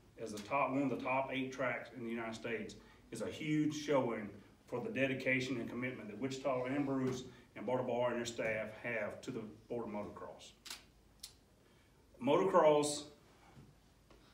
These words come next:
to go to Loretta Lynn's, there's thirty-six classes that go to Loretta Lynn's that you can sign up in, from kids the age of four to people old as me over fifty,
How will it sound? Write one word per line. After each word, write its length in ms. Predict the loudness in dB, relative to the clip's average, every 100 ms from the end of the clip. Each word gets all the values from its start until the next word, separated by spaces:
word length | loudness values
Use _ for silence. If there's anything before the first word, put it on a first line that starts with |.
| -20 -20 -20 -20 -20 -20 -10
to 120 | 2
go 180 | 8 8
to 60 | 8
Loretta 360 | 4 4 4
Lynn's, 580 | 4 4 4 0 -2 -8 -14 -20 -20 -20 -20 -20 _
there's 160 | -6 -6
thirty-six 600 | 2 4 6 4 0 -2
classes 640 | -2 0 0 -2 -8 -12 -18 -20 -20 -14
that 100 | -6
go 220 | -2 -2 -6 -10
to 80 | -8
Loretta 280 | -4 -4 -4
Lynn's 380 | -8 -10 -16 -20 -20 -20 -20 -20 -14
that 140 | -10 -6
you 60 |
can 120 | -6
sign 280 | -4 -2 -2
up 140 | -4 -6
in, 220 | -8 -10 -12 -14 -10
from 300 | -4 -4 -4 -10 -18 -20 -16 -16 -18 -6
kids 240 | 4 4 6
the 120 | 4
age 140 | 4
of 100 | 2
four 460 | 0 2 2 0 -2 -8 -6
to 180 | -4 -4 -4
people 280 | -2 -2 -4 -6 2
old 220 | 2 2
as 80 | 0
me 180 | 2
over 200 | 2 2
fifty, 320 | -2 -4 -6